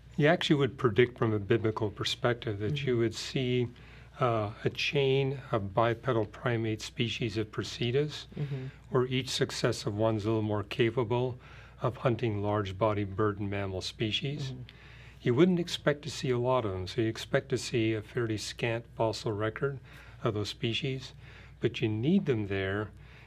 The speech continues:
Speaker 1: in order to train, uh, the large-bodied bird and mammals.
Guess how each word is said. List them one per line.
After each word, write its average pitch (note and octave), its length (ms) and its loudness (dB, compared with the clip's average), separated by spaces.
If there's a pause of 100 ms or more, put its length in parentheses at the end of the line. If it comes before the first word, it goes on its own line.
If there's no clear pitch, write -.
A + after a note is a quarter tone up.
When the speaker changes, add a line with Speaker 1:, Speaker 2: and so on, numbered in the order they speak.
Speaker 1:
in B2 160 0
order A#2+ 360 2
to - 140 -12
train, A2+ 800 0 (380)
uh, G#2+ 300 4
the A2 240 0
large-bodied G#2+ 840 0
bird G#2+ 220 2
and G2+ 100 -2
mammals. G#2 540 -2